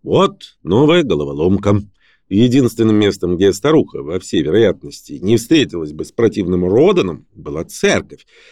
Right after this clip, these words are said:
Но миссис Бьют справедливо считала, что посещение церкви не очень развеселит мисс Кроули. «Надо будет съездить осмотреть замечательные окрестности Лондона», решила миссис Бьют.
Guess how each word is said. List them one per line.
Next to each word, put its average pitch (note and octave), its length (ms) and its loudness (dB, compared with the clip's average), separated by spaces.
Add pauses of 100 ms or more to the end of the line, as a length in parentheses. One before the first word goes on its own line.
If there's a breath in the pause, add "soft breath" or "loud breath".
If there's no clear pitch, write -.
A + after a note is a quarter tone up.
(140 soft breath)
Но E2+ 200 -2
миссис A2 340 2
Бьют A#2 260 0
справедливо A#2+ 540 0
считала, A#2+ 540 0
что A2+ 160 -4
посещение G#2+ 480 -4
церкви A2 400 -2
не B2+ 120 -2
очень F#3 400 0
развеселит F#2+ 520 -2
мисс G2 180 2
Кроули. C2 460 -4 (760)
«Надо A2 480 0
будет A2 480 -2
съездить G2 600 -2
осмотреть G2 680 -2 (140)
замечательные A2 840 0
окрестности A#2 480 -4
Лондона», A#2 460 0 (160)
решила F#2+ 320 0
миссис D#2+ 300 -6
Бьют. - 340 -16